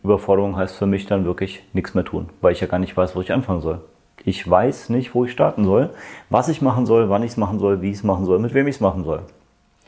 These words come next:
Also, deine Frage des Tages ist diese Kombifrage, wie, ähm, äh, quasi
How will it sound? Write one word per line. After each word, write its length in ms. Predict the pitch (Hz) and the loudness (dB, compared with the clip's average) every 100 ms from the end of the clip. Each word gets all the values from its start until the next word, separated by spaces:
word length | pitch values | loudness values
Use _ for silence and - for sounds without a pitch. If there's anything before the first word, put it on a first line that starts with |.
| _ _ _ _ - - | _ _ _ _ -4 4
Also, 320 | 110 98 87 - - - - | 4 4 -2 -12 -20 -20 0
deine 200 | 107 107 | 4 4
Frage 280 | 104 - 143 | 4 0 0
des 140 | - | -2
Tages 480 | - 87 117 156 - | -2 0 2 2 -2
ist 280 | - 127 - | -6 -6 -4
diese 240 | 113 98 | -4 -2
Kombifrage, 840 | - 113 160 170 - 135 139 151 185 - - - - - | 0 0 2 -2 0 0 0 -2 -6 -14 -20 -20 -12 -2
wie, 480 | 104 139 185 233 - - | 4 6 4 0 -6 2
ähm, 480 | 117 120 117 120 104 | 2 4 0 -4 -6
äh, 440 | - 107 107 107 - - - - | -2 0 0 -2 -6 -12 -12 -12
quasi 560 | - 110 107 101 104 | -2 0 2 2 -2